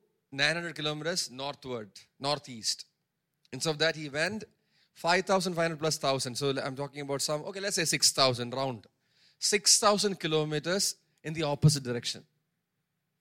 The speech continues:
What was he thinking? What was Jonah thinking? Can you explain this to me? How can Jonah do something? He's a prophet of God.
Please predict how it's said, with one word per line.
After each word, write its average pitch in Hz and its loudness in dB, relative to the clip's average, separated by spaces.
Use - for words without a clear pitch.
What 226 -12
was 240 -6
he 143 -4
thinking? 113 -6
What 277 -6
was 220 0
Jonah 175 -4
thinking? 147 -4
Can 233 -10
you 285 -14
explain 185 0
this 143 -4
to 127 -14
me? 98 -18
How 285 -4
can 226 -4
Jonah 180 -6
do 170 -6
something? 135 -8
He's 226 -14
a 254 -10
prophet 160 -8
of 123 -8
God. 117 -6